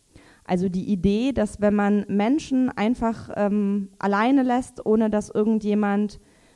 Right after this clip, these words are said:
mehr Vorrechte hat, mehr Entscheidungsgewalt, dass sie einander die Köpfe einschlagen. Ne, dass der Mensch Konflikte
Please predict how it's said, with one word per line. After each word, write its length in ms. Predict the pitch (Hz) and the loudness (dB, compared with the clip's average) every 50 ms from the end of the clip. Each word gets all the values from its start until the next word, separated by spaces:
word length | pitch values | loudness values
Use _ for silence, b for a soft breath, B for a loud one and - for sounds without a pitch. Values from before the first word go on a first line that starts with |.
| b b - | b b 4
mehr 340 | 214 226 247 240 240 262 | 6 8 8 8 4 2
Vorrechte 840 | 262 - - 294 269 277 269 233 208 202 220 220 - - - 214 202 | 0 0 2 2 4 4 2 2 0 0 0 0 -2 -2 0 0 2
hat, 300 | 202 226 269 - - - | 2 0 0 -2 0 2
mehr 280 | 220 214 214 226 233 220 | 2 4 4 4 2 2
Entscheidungsgewalt, 1080 | 208 214 214 226 220 226 233 220 202 208 202 - - 202 175 185 185 196 220 226 - | 0 0 -2 -2 -2 0 0 0 0 0 -2 -4 -6 -4 -2 0 0 0 0 -2 -2
dass 120 | - 196 - | -4 -2 0
sie 100 | 220 202 | 0 0
einander 360 | - 185 190 190 185 185 190 | 0 0 0 0 0 0 -2
die 120 | 180 180 | -2 -4
Köpfe 360 | - - 185 - - - 160 - | -4 -6 -6 -6 -4 -6 -6 -4
einschlagen. 720 | - 143 143 139 - - - 127 127 - - 143 135 - _ _ - | -2 -2 -2 -4 -4 -8 -10 -10 -10 -10 -14 -16 -18 -18 _ _ -4
Ne, 120 | 180 208 | -2 -2
dass 160 | 208 190 190 | 0 -2 -4
der 120 | - 175 165 | -4 -4 -2
Mensch 340 | 170 170 165 175 170 - - | -2 -2 -2 -4 -6 -8 -8
Konflikte 680 | - 175 165 - - 190 175 - - - 175 170 | -8 -8 -6 -4 -4 -4 -4 -4 -6 -6 -6 -6